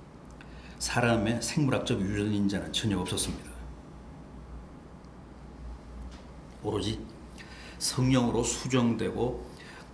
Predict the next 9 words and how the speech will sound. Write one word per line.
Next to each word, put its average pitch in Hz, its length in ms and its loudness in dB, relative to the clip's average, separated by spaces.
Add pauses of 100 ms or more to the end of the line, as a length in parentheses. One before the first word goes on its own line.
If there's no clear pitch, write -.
(140)
잉태되어 117 680 4 (3000)
마리아를 95 560 2
통해 90 280 -4 (640)
성탄하셨을 - 760 -2
뿐입니다. - 440 -10 (3250)
부계 110 380 2
쪽으로도 101 460 2
모계 110 380 2
쪽으로도 92 500 -4